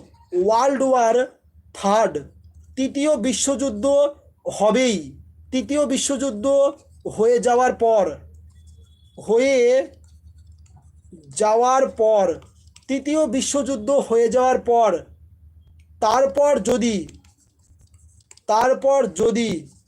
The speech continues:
কোনো বিশ্বযুদ্ধ হয়, বিশ্বযুদ্ধ হয়, তাহলে, তাহলে সেটা হবে,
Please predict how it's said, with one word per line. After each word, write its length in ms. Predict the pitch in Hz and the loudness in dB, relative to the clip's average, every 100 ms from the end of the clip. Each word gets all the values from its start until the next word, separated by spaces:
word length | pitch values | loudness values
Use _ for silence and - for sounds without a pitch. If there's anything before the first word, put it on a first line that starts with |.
| _ _ - - _ _ _ _ _ - | _ _ -20 -20 _ _ _ _ _ -6
কোনো 540 | 240 240 254 233 190 - _ _ _ _ _ - - _ _ - - - | 0 2 2 2 0 -4 _ _ _ _ _ -20 -20 _ _ -20 -18 -6
বিশ্বযুদ্ধ 800 | 247 - - 285 208 254 196 269 | -4 -2 0 0 0 -4 -2 0
হয়, 480 | 233 208 220 208 160 143 _ _ _ _ _ _ _ _ _ _ - - | 2 2 2 2 -2 -10 _ _ _ _ _ _ _ _ _ _ -20 -20
বিশ্বযুদ্ধ 880 | - - 220 - - 277 233 220 202 | -20 -10 -6 -4 -2 -2 -2 -4 0
হয়, 480 | 277 240 214 226 196 160 - _ _ - - - - - _ _ | 0 2 2 2 0 -4 -14 _ _ -20 -20 -20 -20 -20 _ _
তাহলে, 600 | 196 196 240 247 220 165 - _ _ _ _ _ - - - _ _ _ _ _ _ - | -4 0 0 2 0 -2 -8 _ _ _ _ _ -20 -20 -20 _ _ _ _ _ _ -4
তাহলে 600 | 202 220 254 240 196 156 - - _ _ _ - - - | -2 0 0 2 0 -2 -16 -20 _ _ _ -20 -20 -14
সেটা 680 | - - 240 240 269 262 | -10 -2 -2 0 2 2
হবে, 520 | 196 220 220 226 196 | 2 2 2 0 0